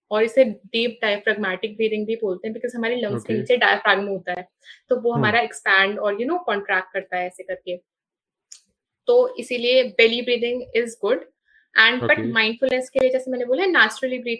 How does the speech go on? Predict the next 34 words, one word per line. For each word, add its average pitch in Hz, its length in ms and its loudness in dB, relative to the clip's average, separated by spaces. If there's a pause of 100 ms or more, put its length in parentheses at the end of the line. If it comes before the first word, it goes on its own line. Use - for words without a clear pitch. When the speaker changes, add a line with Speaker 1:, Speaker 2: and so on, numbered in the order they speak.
Speaker 1:
करना 185 160 -2
है 190 60 0
आपको, 208 200 -6
जैसे 220 280 -6
भी 233 100 -12
जहाँ 208 300 -8
भी 220 100 -4
हो 190 160 -6
रहा 175 100 -8
हो। 175 100 -6
हमें 214 220 -8
कंट्रोल 220 420 0
नहीं 220 120 -4
करना 185 200 -6
है 175 60 -8
इस 180 100 -12
केस 180 260 -10
में 185 100 -12
ब्रीदिंग 175 300 -10
को, - 80 -20
क्योंकि 233 240 -12
हम 240 100 -6
Speaker 2:
ओके। 240 100 -4
Speaker 1:
ज़्यादातर 214 380 -4 (540)
अपनी 226 160 2
जिंदगी 226 300 0
में 226 100 -2
चीजें 240 240 -2
कंट्रोल 214 360 0
करने 190 220 -4
की 202 80 -8
कोशिश 196 320 -12
करते 180 320 -10
हैं, 208 140 -18